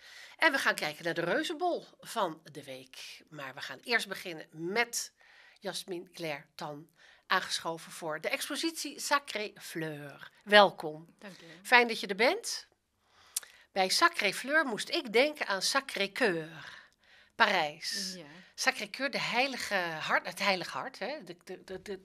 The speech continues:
Speaker 1: kerk op de, op de heuvel.
Speaker 2: Mhm.
Speaker 1: Dit is dus, het gaat over een heilige bloem.
Speaker 2: Ja,
Speaker 1: Ja.
Speaker 2: dat zou je zo kunnen zeggen, ja.
Speaker 1: Het is een, als ik het zo lees, een intimate encounter with a flower.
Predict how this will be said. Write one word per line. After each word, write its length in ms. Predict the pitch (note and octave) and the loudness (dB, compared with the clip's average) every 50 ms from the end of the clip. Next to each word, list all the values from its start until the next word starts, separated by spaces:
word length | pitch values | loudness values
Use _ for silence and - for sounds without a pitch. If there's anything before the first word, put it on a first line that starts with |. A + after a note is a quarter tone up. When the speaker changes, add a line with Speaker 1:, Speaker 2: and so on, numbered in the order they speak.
| - - | -18 -12
Speaker 1:
kerk 360 | - - A3 A3 G#3+ G#3+ - | -4 0 4 4 4 2 0
op 220 | - G3+ F#3+ - - | -6 -10 -10 -10 -6
de, 220 | F#3 F#3 F3 E3+ - | -6 -4 -4 -6 -8
op 160 | G3 F#3 - | -12 -14 -12
de 60 | F#3 | -10
heuvel. 680 | E3+ E3+ F#3+ G#3 B3+ C4+ - B3+ B3+ C#4 D#4 F4+ - _ - - - - - - - | -8 -6 -6 -6 -6 -8 -8 -8 -8 -8 -8 -12 -18 _ -20 -20 -20 -20 -20 -20 -20
Speaker 2:
Mhm. 260 | G#3+ G#3+ E3+ F3 G3 | -18 -18 -16 -14 -6
Speaker 1:
Dit 180 | A3 D4 D#4 C4+ | -4 -2 -2 -2
is 100 | G3 - | -2 -2
dus, 260 | F3 E3+ E3 - - | -2 -2 -4 -4 -8
het 160 | - G#3 - | -10 -10 -6
gaat 280 | - - E3+ D#3+ E3+ E3+ | 0 4 4 4 4 2
over 180 | F#3 F3 G3+ G#3 | -4 -6 -4 -4
een 80 | G#3+ F3+ | -4 -2
heilige 420 | C#3+ C#3 C3+ D3+ E3+ - - B3+ | -4 -4 -4 -4 -4 -4 -6 -2
bloem. 420 | B3 E4+ G4+ F#4+ C4 E3+ E3+ - - _ _ _ _ _ _ _ _ _ _ - _ _ _ _ _ _ _ _ _ _ _ _ _ _ _ _ _ _ _ _ _ _ - A#3+ | 2 4 4 4 4 2 -2 -8 -18 _ _ _ _ _ _ _ _ _ _ -20 _ _ _ _ _ _ _ _ _ _ _ _ _ _ _ _ _ _ _ _ _ _ -14 -10
Speaker 2:
Ja, 400 | A3+ B3 D4+ D#4+ D4+ - D3+ C#3+ C#3 - | -6 -2 2 2 2 2 2 -2 -14 -10
Speaker 1:
Ja. 460 | G#3+ A3+ C#4+ E4+ F4+ D4 - - A3 A3+ | 0 4 6 6 8 6 6 4 0 -8
Speaker 2:
dat 160 | A#3+ B3+ A#3+ | -12 -12 -10
zou 180 | - A3 F3+ E3+ | -10 -10 -8 -8
je 60 | E3 | -8
zo 80 | E3 E3 | -10 -10
kunnen 300 | E3 E3+ E3 E3 D#3+ - | -8 -8 -8 -8 -8 -8
zeggen, 300 | - G3+ - - C4 G#3+ | -10 -10 -12 -14 -16 -16
ja. 180 | G#3 G3+ F#3+ - - _ - - - - | -14 -16 -16 -18 -20 _ -20 -20 -18 -6
Speaker 1:
Het 180 | - - A3+ A#3 | -4 -4 -2 0
is 240 | - D#4+ D#4+ - - | 0 2 2 2 4
een, 280 | A#3+ G#3+ G#3 G3 F#3+ - | 4 4 2 2 0 0
als 180 | G#3 G#3+ G3+ | -2 -2 -2
ik 120 | G#3 G3+ - | -4 -6 -6
het 140 | G#3 G3+ - | -6 -4 -2
zo 220 | - G3+ E3+ E3 | -2 -2 -2 -2
lees, 500 | F3+ G3+ A3+ A#3+ D4+ F#4 G4 F#4 - - - | 0 2 4 4 4 4 4 0 -2 -2 -2
een 240 | G#3+ G3+ G3 F#3 - | -2 -2 -2 0 4
intimate 600 | - D4+ G4+ A4+ - - - E4 D4+ C#4+ C#4 - | 4 4 4 4 2 0 2 4 4 4 4 2
encounter 800 | - G3+ F#3+ F#3 F#3 - A#3 B3 D4 E4 E4+ - - C#4 C4+ C4 C4 | -2 -4 -6 -6 -2 0 0 0 0 -2 -4 -2 0 0 0 -2 -2
with 260 | G3+ F#3+ G#3 A3 G#3+ - | -4 -4 -4 -4 -4 -6
a 40 | F#3 | -8
flower. 720 | - - - - F3 D3+ C#3 C#3 C#3+ D#3 D3+ C3+ D#3 - | -8 -8 -8 -4 -4 -2 -2 -4 -6 -8 -10 -10 -10 -12